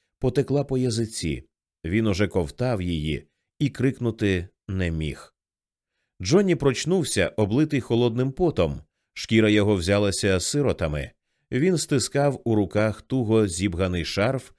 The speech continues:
і уривисто, судомно дихав. Потім пожбурив його геть, і шарф упав на підлогу, вигнувшись білою змією. Джонні більш не доторкався до цього.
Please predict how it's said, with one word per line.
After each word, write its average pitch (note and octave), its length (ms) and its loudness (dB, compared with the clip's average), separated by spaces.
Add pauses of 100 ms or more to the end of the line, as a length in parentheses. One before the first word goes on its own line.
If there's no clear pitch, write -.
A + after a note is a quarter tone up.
(220)
і A2 140 6
уривисто, B2 720 2
судомно G2 580 -2
дихав. F2+ 520 -6 (580)
Потім F#3 320 2
пожбурив C#3+ 520 2
його A2+ 280 2
геть, F#2 500 -4
і F#2+ 100 -2
шарф A2+ 420 -4
упав F2+ 340 -2
на F2+ 100 -2
підлогу, F2 720 -2 (280)
вигнувшись C#3+ 840 0
білою G2+ 540 2
змією. F#2 720 -2 (760)
Джонні F3 400 2
більш D#3 420 -2
не C#3+ 160 2
доторкався B2+ 640 0
до E2+ 100 0
цього. D#2 380 -4